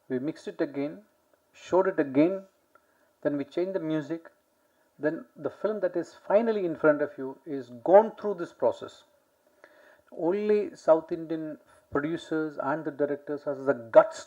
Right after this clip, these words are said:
to do this, has the resilience to do this, has the support.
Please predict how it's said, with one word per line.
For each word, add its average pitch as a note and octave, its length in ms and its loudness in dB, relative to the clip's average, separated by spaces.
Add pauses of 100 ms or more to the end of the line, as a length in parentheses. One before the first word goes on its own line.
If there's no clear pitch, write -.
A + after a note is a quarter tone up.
to F3 100 -8
do F3 140 -2
this, G#3 180 -10 (1160)
has D3+ 200 6
the C#3+ 100 2
resilience F#3+ 600 4
to G#3+ 80 -6
do G3+ 140 4
this, G#3+ 320 -4 (400)
has D3+ 160 10
the D#3 100 -2
support. - 580 4